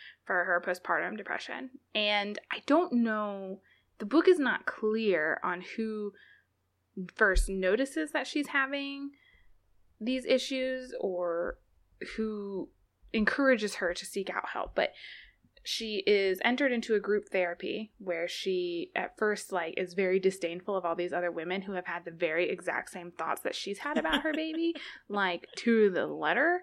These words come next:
Speaker 1: And she's like, "Oh, I would never think those things about my baby." I'm like, "You just did. You just did for, like, thirty pages."
Speaker 2: I would never wanna smother my baby with a blanket in a random re-, in a public restroom, except for that
Speaker 1: Yeah.
Speaker 2: time that I wanted to smother my baby with a blanket in a public restroom.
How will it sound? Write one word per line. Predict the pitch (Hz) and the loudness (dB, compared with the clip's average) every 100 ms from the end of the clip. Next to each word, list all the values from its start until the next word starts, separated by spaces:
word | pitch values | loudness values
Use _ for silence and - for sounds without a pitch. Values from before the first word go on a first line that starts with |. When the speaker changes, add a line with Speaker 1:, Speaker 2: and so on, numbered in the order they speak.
| - 285 262 | -6 -12 -12
Speaker 1:
And | 202 | -10
she's | - 214 | -6 -4
like, | 156 - | -4 0
"Oh, | 214 269 | 6 6
I | 185 | 6
would | 196 | 2
never | 170 175 220 | 0 4 4
think | 185 156 | 4 -6
those | 156 | -8
things | - 156 165 | -4 -6 -4
about | 160 - | -2 -2
my | 101 | -2
baby." | 190 170 - | -4 -4 -4
I'm | 185 | -6
like, | 190 | -2
"You | 214 | 0
just | 202 202 - | 0 2 2
did. | - 76 - _ | 0 -2 -10 _
You | 240 | 6
just | 220 226 | 6 6
did | 220 196 | 4 4
for, | 180 | 2
like, | 160 - | 0 0
thirty | 170 156 | 0 0
pages." | 180 - - - - - | -2 -4 -6 -8 -8 -4
Speaker 2:
I | 233 | -2
would | 302 220 | -2 -4
never | 196 185 208 226 190 160 - | -4 -4 -2 -2 -4 -8 -14
wanna | 180 170 165 | -10 -6 -6
smother | - 180 170 170 | -8 -4 -4 -2
my | 160 151 | -2 -2
baby | 156 156 147 | 0 -2 -2
with | 151 | -6
a | 156 | -8
blanket | 147 151 156 156 - | -6 -6 -4 -6 -4
in | 160 | -8
a | 143 139 127 - | -4 -2 -2 -6
random | 160 160 156 156 151 147 | -4 -2 0 -2 -4 -4
re-, | 143 - | -4 -2
in | 175 | -2
a | 156 | -4
public | - 170 160 151 | -2 -2 -2 0
restroom, | 160 180 - 139 127 143 | 0 0 -8 -8 -8 -10
except | - 220 190 | -4 0 2
for | |
that | 185 | 4
Speaker 1:
Yeah. | 185 | 2
Speaker 2:
time | - 165 170 | 2 0 0
that | 165 | 0
I | 165 | 0
wanted | 165 156 | 0 -4
to | 170 | -8
smother | - 175 147 | -4 -4 -2
my | 160 151 | -2 -2
baby | 151 151 | 0 0
with | 156 156 | -2 -4
a | |
blanket | 139 151 151 135 | -8 -8 -6 -8
in | - | -6
a | 135 | -8
public | 170 151 143 | -6 -8 -4
restroom. | 139 151 - 127 117 | -2 -4 -6 -10 -10